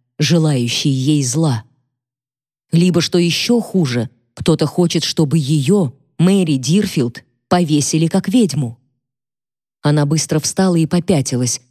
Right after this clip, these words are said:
чтобы Кэтрин не узнала, что она видела метку, если вдруг вернется со двора.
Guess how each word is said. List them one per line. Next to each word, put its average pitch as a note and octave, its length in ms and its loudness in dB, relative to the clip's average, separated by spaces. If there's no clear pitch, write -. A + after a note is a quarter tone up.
чтобы D#3 300 0
Кэтрин D#3+ 460 0
не D3+ 80 2
узнала, C#3+ 540 2
что C3+ 220 -2
она C#3 220 2
видела D3 420 0
метку, C#3 460 0
если D3 320 0
вдруг C#3 280 -2
вернется C#3+ 460 0
со C#3 140 -2
двора. B2+ 400 -2